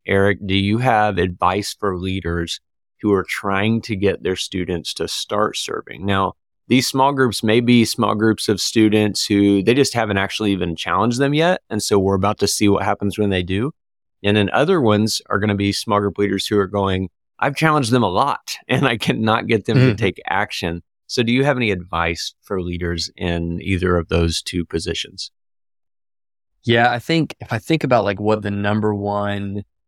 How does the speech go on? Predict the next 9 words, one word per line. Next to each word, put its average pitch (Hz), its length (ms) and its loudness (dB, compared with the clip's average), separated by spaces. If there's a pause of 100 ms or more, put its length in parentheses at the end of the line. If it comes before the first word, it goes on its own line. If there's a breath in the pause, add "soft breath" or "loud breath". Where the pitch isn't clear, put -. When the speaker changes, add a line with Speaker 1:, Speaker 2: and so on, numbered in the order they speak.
(280)
Speaker 2:
reservation 117 680 2
students 110 380 0
have 104 300 2
or 95 100 -4
fear 110 220 0
students 104 360 -2
have 95 280 0
is 98 200 -8
just - 240 -8